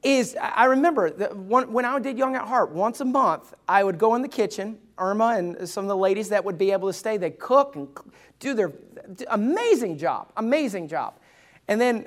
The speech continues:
you stay and you clean and you're scrubbing the floor and doing all this. And now Drew's overseeing, uh, Young at Heart. He'll stay now and scrub the floors and help the ladies, whatever. I appreciate Drew.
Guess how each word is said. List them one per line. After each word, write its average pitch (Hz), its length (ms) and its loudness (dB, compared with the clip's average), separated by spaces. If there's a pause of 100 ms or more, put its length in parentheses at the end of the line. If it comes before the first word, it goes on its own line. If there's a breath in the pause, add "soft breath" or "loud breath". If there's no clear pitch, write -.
(160)
you 196 140 -6
stay 247 400 4
and 185 140 -4
you 170 60 0
clean 226 400 2
and 175 80 -4
you're 160 80 -6
scrubbing 226 400 0
the 190 60 -4
floor 226 320 2
and 185 80 -4
doing 208 160 -2
all 208 160 4
this. 214 280 -2
And 165 80 -6
now 190 180 0
Drew's 208 380 -2
overseeing, 196 680 -4 (400 soft breath)
uh, 175 260 8
Young 214 220 2
at 196 60 -6
Heart. 202 360 4
He'll 220 240 2
stay 233 320 0
now 208 360 2
and 139 100 -4
scrub 214 340 2
the 196 80 -8
floors 202 360 0
and 160 80 -8
help 196 180 0
the 196 60 -6
ladies, 190 300 -2
whatever. 190 300 0
I 175 60 0
appreciate 175 540 -6
Drew. 143 280 -6